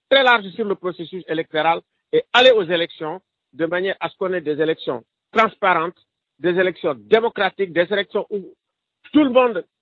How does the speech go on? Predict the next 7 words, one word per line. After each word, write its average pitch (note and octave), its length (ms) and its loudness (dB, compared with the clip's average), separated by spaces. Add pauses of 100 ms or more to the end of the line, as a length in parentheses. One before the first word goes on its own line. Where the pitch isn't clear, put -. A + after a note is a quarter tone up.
(120)
a E3+ 100 2 (260)
la E3 120 0
possibilité F#3 960 -2
de C#3+ 160 2
participer, D#3+ 680 -8
des C#3 120 -4
élections F3 420 -4